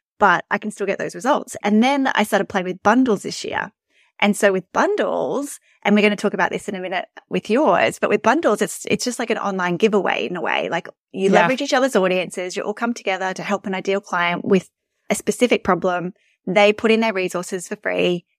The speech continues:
Speaker 1: And then anyone that signs up, we all grow our email list together. It's this beautiful, beautiful collaboration.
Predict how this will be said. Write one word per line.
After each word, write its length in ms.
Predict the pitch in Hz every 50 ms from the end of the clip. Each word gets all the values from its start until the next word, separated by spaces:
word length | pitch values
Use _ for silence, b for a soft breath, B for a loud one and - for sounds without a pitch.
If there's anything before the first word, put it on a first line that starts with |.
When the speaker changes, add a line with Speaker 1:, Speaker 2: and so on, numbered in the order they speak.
| _ -
Speaker 1:
And 180 | 196 202 196
then 380 | 190 185 180 180 180 180 185 - -
anyone 280 | - 202 202 190 185
that 100 | 180 -
signs 300 | - - 190 185 175 -
up, 120 | 190 175 -
we 120 | 190 190
all 80 | 185 180
grow 140 | - 180 180
our 80 | 175
email 220 | - 175 175 175 170
list 200 | 165 170 - -
together. 240 | - - 160 110
It's 100 | - -
this 140 | - 196 -
beautiful, 520 | - 190 190 208 226 226 226 - - 208 175
beautiful 380 | 170 185 185 196 190 175 190
collaboration. 640 | - - 190 170 165 165 175 185 - - - - -